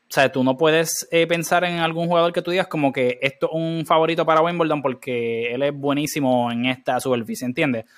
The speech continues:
So, por eso, especial-, o sea, especialmente en, en esta superficie, por el hecho de que dura tan poco la temporada y, y, ¿sabes? También porque la grama, pues, no, no,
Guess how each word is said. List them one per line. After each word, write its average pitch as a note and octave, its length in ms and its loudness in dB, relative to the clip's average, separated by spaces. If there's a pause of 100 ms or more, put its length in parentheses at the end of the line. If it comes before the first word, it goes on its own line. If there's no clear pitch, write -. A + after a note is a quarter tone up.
(100)
So, E3 160 -2
por G3 140 2
eso, D#3+ 300 2
especial-, D3 460 0
o D#3 80 -10
sea, C#3 220 2
especialmente F3+ 560 -2
en, C#3+ 200 -2
en B2+ 240 -2
esta E3 720 0
superficie, D#3+ 640 -4 (540)
por C#3+ 300 4
el C3 140 4
hecho B2+ 200 0
de D3+ 120 -2
que C#3+ 280 0
dura C3+ 320 -2
tan D#3 240 -2
poco D#3+ 220 0
la D#3 100 4
temporada D#3 640 2
y, B2+ 600 -2
y, B2 40 -2
¿sabes? B2 200 0
También B2 240 -4
porque C3 180 -4
la A#2+ 140 0
grama, B2+ 260 -2
pues, F#3+ 140 -2
no, D3 240 -2
no, C#3 200 -2